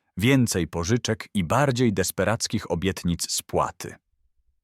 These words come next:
Imperium znalazło się w pułapce własnego projektu, systemu opartego na podbojach, który teraz wymagał niekończących się podbojów, aby przetrwać.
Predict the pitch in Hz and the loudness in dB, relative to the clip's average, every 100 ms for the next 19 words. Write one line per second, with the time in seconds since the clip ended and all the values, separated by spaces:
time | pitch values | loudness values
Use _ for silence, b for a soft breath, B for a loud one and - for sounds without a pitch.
0 | _ 104 95 156 185 165 135 90 92 104 | _ 2 4 4 4 4 2 2 2 2
1 | 110 110 101 98 - 92 110 - - 107 | 2 0 -2 -4 -2 2 2 2 -2 0
2 | 92 90 - 98 87 - 87 64 - - | 0 0 2 2 2 0 -2 -2 -4 -6
3 | 85 _ _ _ _ - 101 - 104 95 | -6 _ _ _ _ -4 -2 2 2 4
4 | 87 80 78 - 85 87 76 - 73 76 | 0 -2 -2 0 0 2 -2 -4 -6 4
5 | 120 120 101 95 - _ - - 90 71 | 6 6 4 0 -12 _ -16 -8 -6 0
6 | 104 101 85 69 76 92 92 87 87 - | 2 2 0 -4 0 0 2 2 0 0
7 | 85 113 123 - 104 92 87 151 143 120 | 4 4 4 2 2 2 2 2 2 0
8 | 107 - 90 85 71 65 71 64 87 - | -2 -2 -4 -2 -6 -2 -2 0 -4 -4
9 | _ _ - 82 80 78 - - - - | _ _ -2 -2 -2 -2 -2 -2 -6 -8
10 | 57 - | -8 -8